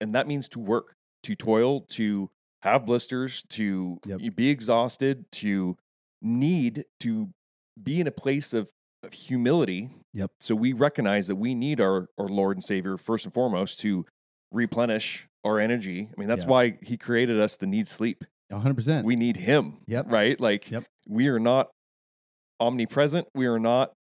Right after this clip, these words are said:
Speaker 1: you know, all-knowing and, and all the things. We can't go on forever. We have a finite ability, and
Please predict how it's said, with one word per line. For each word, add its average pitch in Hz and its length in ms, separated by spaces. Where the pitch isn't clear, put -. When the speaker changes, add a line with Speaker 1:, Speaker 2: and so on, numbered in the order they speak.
Speaker 1:
you 117 120
know, 98 260
all-knowing 139 600
and, 101 220
and 113 160
all 120 160
the 123 80
things. 139 340
We 113 60
can't 120 240
go 117 140
on 127 160
forever. 104 440
We 110 380
have 110 140
a 95 80
finite 139 680
ability, 101 760
and 98 420